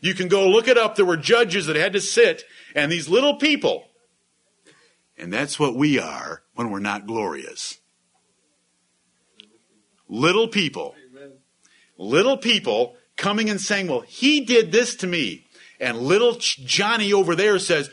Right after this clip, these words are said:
Speaker 1: "Well, he did that to me." And so there was a judge to decide what was supposed to happen to these two grown men. Hardly. A grown man doesn't behave that way,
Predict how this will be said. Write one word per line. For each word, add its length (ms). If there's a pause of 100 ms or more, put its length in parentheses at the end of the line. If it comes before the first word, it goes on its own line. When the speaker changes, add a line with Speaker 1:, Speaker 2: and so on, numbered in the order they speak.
(120)
Speaker 1:
"Well, 200
he 320
did 360
that 420
to 80
me." 500 (440)
And 140
so 160
there 100
was 160
a 60
judge 600
to 100
decide 680 (300)
what 180
was 160
supposed 400
to 120
happen 340
to 60
these 260
two 380 (680)
grown 420
men. 400 (840)
Hardly. 560 (720)
A 120
grown 320
man 260
doesn't 260
behave 420
that 220
way, 360